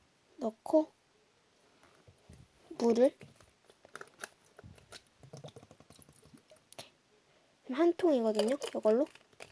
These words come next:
한 통을 넣고 섞어주도록 할게요. 섞어주고 오도록 하겠습니다. 네, 이렇게 해서 다 완성이 되었는데 다 섞어주었거든요.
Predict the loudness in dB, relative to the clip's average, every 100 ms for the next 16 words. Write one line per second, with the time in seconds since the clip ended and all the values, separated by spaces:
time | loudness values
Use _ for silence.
0 | _ _ _ -20 -20 _ _ _ _ _
1 | -8 -6 -2 -2 0 2 4 2 0 -2
2 | -4 6 6 6 0 -4 -2 -4 -4 -6
3 | -6 -12 -18 -20 -20 _ _ _ _ -20
4 | _ -20 4 6 6 4 2 -2 -4 0
5 | 2 2 -2 -4 -6 -12 _ _ _ -20
6 | -20 _ -20 -20 _ -4 0 0 0 2
7 | 2 2 -2 -4 -6 -14 -8 -2 2 2
8 | 2 0 0 0 0 0 -2 -6 -2 -2
9 | 6 6 6 2 -4 -8 -2 0 0